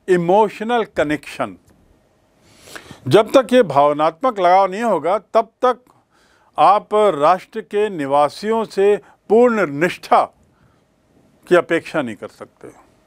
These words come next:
इमोशनल, इमोशनली,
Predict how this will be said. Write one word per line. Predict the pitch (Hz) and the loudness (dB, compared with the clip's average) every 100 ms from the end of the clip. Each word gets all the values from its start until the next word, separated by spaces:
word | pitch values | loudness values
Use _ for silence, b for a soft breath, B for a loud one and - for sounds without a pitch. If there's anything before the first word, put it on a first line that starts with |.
| _ _ B B B B B B B - | _ _ B B B B B B B 2
इमोशनल, | 175 180 220 - 175 131 95 - - - | 2 4 2 0 0 2 0 -8 -6 0
इमोशनली, | 175 180 254 - 208 208 220 247 120 | 2 4 2 0 0 2 2 0 -2